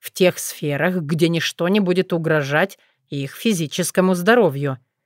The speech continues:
Я признаю все достоинства женского ума, характера, выдержки и всего остального, а потому считаю, что рисковать ими нельзя». «Думаешь, полтергейст может причинить мне вред?»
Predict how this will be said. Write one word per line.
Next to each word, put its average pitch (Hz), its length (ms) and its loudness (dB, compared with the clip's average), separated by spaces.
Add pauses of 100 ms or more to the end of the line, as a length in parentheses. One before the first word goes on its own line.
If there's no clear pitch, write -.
(320)
Я 156 260 0
признаю 196 600 4
все - 220 -4
достоинства 160 720 0
женского 170 480 0
ума, 160 580 2 (280)
характера, 160 880 0 (320)
выдержки 180 760 2
и 156 60 0
всего 170 280 0
остального, 165 760 0 (420)
а 147 120 0
потому 180 400 2
считаю, 226 500 2
что - 220 -2
рисковать 160 680 0
ими 156 220 -2
нельзя». 170 680 0 (440)
«Думаешь, 285 560 2
полтергейст 214 720 2
может 214 420 2
причинить 202 560 0
мне 190 280 4
вред?» 202 400 0